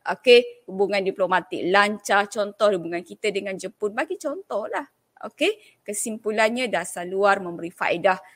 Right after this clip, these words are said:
dalam memantapkan perluasan pasaran dan menarik pelabur asing ke luar,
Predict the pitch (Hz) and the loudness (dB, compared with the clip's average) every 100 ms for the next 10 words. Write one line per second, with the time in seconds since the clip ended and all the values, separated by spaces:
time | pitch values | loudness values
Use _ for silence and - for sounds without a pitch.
0 | _ 196 208 185 170 160 160 - 202 - | _ -2 0 0 -4 -4 -4 4 4 4
1 | 208 190 208 - 180 - 170 165 175 170 | -4 -4 -6 -10 -10 -10 -10 -8 -4 0
2 | 180 175 160 170 175 135 156 147 98 - | 0 -2 -8 -4 -2 -2 -4 -4 -4 -6
3 | - 165 - 156 156 147 | -8 -10 -10 -8 -8 -10